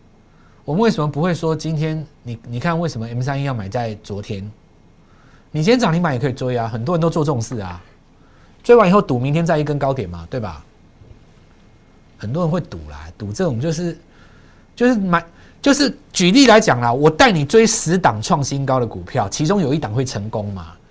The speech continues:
其他九档我绝对不会在电视上告诉你，我一定讲那个成功的啦。你一定遇过这种人啊，你怎么可能没遇过？你一定遇过了。所以你为什么来找我？为什么我能够带你创业？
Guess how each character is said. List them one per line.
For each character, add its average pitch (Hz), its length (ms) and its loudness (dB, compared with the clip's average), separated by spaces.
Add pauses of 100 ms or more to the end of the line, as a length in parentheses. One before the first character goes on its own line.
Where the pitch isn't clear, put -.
(260)
其 - 140 0
他 262 120 8
九 220 160 8
档 180 160 4
我 127 120 2
绝 143 160 0
对 208 80 4
不 165 100 0
会 170 60 2
在 170 80 2
电 175 120 0
视 160 40 -2
上 160 160 0
告 147 120 2
诉 131 160 -4
你， 110 120 -4
我 110 160 -4
一 - 20 -2
定 208 160 -2
讲 123 160 0
那 160 80 -2
个 165 80 -2
成 123 180 -4
功 123 220 -2
的 117 80 -4
啦。 80 220 -14 (640)
你 135 80 -4
一 165 60 0
定 226 120 0
遇 220 60 2
过 208 100 4
这 202 80 2
种 147 80 -2
人 95 160 -8
啊， 92 240 -14 (160)
你 165 80 -6
怎 156 120 -4
么 123 40 -4
可 127 60 0
能 120 80 -2
没 131 100 -2
遇 131 60 -2
过？ 107 240 -4 (1400)
你 104 160 -8
一 - 20 -6
定 131 240 -2
遇 127 40 0
过 107 220 -8
了。 76 60 -16 (1800)
所 - 140 -2
以 226 60 2
你 190 80 0
为 208 80 2
什 165 100 -2
么 147 60 -2
来 151 40 0
找 123 180 2
我？ 92 220 -4 (920)
为 233 100 2
什 175 80 -4
么 185 180 -4
我 123 140 -2
能 131 100 -2
够 175 60 0
带 151 140 -2
你 104 40 -6
创 113 200 -6
业？ 101 280 -8